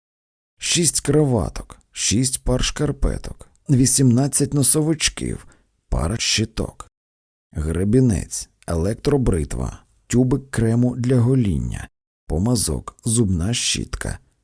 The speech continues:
тюбик зубної пасти, банка тальку, пляшка фарби для волосся, портсигар із дванадцятьма цигарками, револьвер Кольт калібру тридцять два міліметра, карта Гондурасу,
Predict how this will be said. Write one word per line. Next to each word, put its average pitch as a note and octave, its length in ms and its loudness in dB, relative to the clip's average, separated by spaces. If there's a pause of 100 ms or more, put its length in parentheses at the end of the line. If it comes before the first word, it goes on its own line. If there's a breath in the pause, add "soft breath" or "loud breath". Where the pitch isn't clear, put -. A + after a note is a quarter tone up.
тюбик G#2+ 360 -2
зубної A2+ 540 0
пасти, - 580 -4 (400)
банка B2 500 2
тальку, C2 560 -6 (260)
пляшка F#2 480 -2
фарби A2+ 420 -2
для G#2+ 180 0
волосся, A#2 640 0 (560)
портсигар C#3+ 680 4
із C3 140 2
дванадцятьма B2 680 4
цигарками, E2+ 720 0 (240)
револьвер G#2 720 2 (260)
Кольт - 420 -4 (200)
калібру D2 440 -2
тридцять F#2 420 -2
два E2 220 -2
міліметра, F#2 640 -2 (460)
карта C3 460 0
Гондурасу, B2 840 2